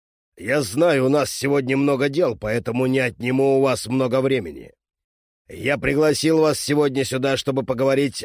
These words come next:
о прошлом, настоящем и будущем посткрайма». Свет в привате погас. Над центром стола загорелся логотип посткрайма.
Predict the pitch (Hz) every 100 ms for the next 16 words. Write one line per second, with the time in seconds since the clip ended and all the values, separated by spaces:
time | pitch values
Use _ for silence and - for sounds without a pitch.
0 | - 127 - 151 196 - 92 85 98 120
1 | - 123 135 135 127 - 143 135 - 151
2 | 120 165 139 113 - 101 101 101 - 113
3 | 107 87 71 - _ _ _ _ _ _
4 | _ _ _ - - 92 113 _ - 110
5 | 98 87 92 104 80 78 _ _ _ _
6 | _ _ _ _ _ - 120 123 - 143
7 | 127 127 127 - 123 127 120 113 120 123
8 | 120 - 120 117 113 110 - 113 - -
9 | 131 135 90 -